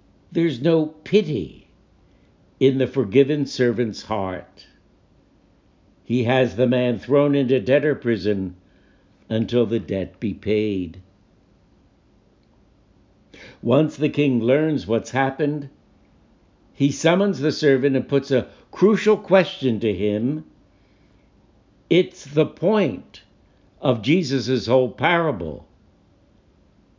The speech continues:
The question, "Should you not have had mercy on your fellow servant?" Just as I had mercy on you.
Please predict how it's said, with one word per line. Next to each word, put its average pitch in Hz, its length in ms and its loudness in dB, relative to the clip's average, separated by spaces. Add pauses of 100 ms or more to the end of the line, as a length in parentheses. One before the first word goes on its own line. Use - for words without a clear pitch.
(160)
The 131 120 -2
question, 147 640 -2 (1800)
"Should 160 400 2
you 170 160 2
not 147 360 0
have 156 200 0
had 135 340 0 (200)
mercy 139 640 2
on 143 320 2
your 135 180 4
fellow 135 460 2
servant?" 127 800 -2 (1120)
Just 147 460 0
as 117 180 2
I 127 460 -2
had 113 320 -2
mercy 123 720 -2
on 110 280 -2
you. 104 500 -2